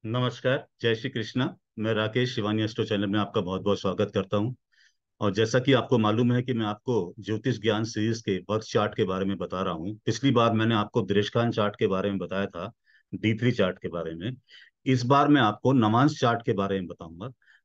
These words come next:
तो ज्यादा समय ना वेस्ट करते हुए मैं नवांश चार्ट पे आपको दिखलाता हूं कि नवांश चार्ट क्या होता है और कैसे इसको हम लोग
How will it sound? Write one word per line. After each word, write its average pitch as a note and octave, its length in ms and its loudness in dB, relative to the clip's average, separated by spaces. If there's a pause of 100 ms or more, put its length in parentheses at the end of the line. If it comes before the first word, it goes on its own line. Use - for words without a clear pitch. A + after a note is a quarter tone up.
तो A2 80 2
ज्यादा A2 260 2
समय B2 240 0
ना A#2+ 120 0
वेस्ट G#2 280 -4
करते G2 240 -4
हुए F#2+ 180 -2
मैं A#2 160 0
नवांश G#2+ 420 0
चार्ट G#2 240 -2
पे G#2+ 160 0 (440)
आपको G2 340 -2
दिखलाता F#2+ 440 -2
हूं G2 200 0
कि A2+ 120 0
नवांश G#2+ 380 0
चार्ट A2 220 0 (140)
क्या A#2 200 2
होता G2+ 400 -2
है A#2 180 -6 (380)
और A2 220 0
कैसे A#2 400 4
इसको A2+ 380 -2 (400)
हम G2 160 0
लोग A#2+ 260 0